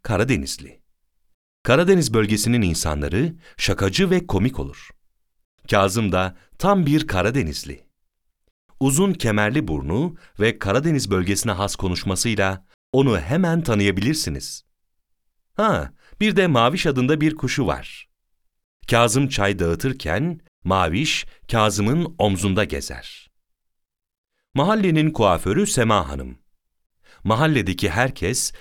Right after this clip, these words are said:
Sema Hanım'a gidip saçlarını yaptırır.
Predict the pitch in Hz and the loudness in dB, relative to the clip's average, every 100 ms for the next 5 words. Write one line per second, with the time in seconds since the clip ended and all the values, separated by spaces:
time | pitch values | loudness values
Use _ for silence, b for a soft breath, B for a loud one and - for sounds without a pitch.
0 | B - 107 135 165 120 87 80 87 107 | B -2 2 2 2 0 -2 -2 -4 -4
1 | - - _ - - 95 - 98 151 127 | -4 -10 _ -6 -2 -2 0 0 0 -2
2 | - 73 67 - - | -6 -12 -12 -18 -20